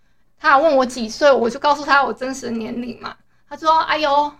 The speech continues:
这样可以哦，你赶快练一练，我现在都几岁几岁了，然后还，还是很健康啊。”然后他就说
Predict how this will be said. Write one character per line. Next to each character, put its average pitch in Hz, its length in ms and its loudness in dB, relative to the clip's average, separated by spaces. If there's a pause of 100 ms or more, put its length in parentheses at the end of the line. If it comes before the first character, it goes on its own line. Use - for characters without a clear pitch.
(460)
这 - 80 -6
样 339 120 -4
可 247 240 -6
以 269 100 -6
哦， 226 320 0
你 226 280 -4
赶 220 140 -8
快 269 160 -2
练 294 200 -8
一 247 80 -8
练， 254 240 -8
我 214 80 -6
现 269 120 -10
在 277 140 -4
都 294 140 -8
几 202 160 -18
岁 269 160 -8
几 269 120 -18
岁 - 260 -16
了， - 100 -18 (500)
然 240 160 -8
后 269 420 -4 (720)
还， - 200 -8
还 240 260 -8
是 277 100 -6
很 226 160 -2
健 233 240 -4
康 220 280 -4
啊。” 165 260 -6
然 - 100 -10
后 226 240 -4 (380)
他 262 160 -8
就 269 80 -14
说 254 560 -8